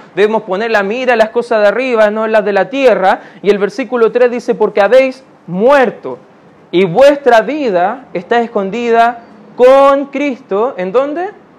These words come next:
En Dios. Versículo cuatro, "Cuando Cristo, vuestra vida,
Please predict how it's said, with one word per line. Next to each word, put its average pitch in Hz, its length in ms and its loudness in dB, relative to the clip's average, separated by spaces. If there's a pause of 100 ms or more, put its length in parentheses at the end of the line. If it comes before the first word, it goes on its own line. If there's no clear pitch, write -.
(140)
En 151 240 -8
Dios. 165 360 -10 (460)
Versículo 214 480 -6
cuatro, 196 460 -4 (400)
"Cuando 143 340 -6
Cristo, 208 540 -10 (320)
vuestra 247 640 2
vida, 185 400 -8